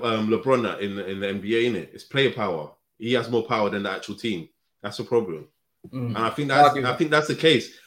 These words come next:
Speaker 1: Lewis is, like, such, like, he's all these championships is kind of weighing in on the team now. They're like, "We don't want to second guess him because he's done so much amazing things."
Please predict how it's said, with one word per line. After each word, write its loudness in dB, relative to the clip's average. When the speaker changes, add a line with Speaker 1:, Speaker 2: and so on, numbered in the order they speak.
Speaker 1:
Lewis 4
is, -4
like, -2
such, 0
like, 2
he's -8
all 0
these 0
championships -4
is -10
kind 0
of 2
weighing 4
in 0
on 0
the -2
team -2
now. -2
They're -2
like, -2
"We -4
don't 4
want -2
to -12
second -8
guess -2
him -4
because -4
he's -6
done -2
so -2
much -8
amazing -2
things." -6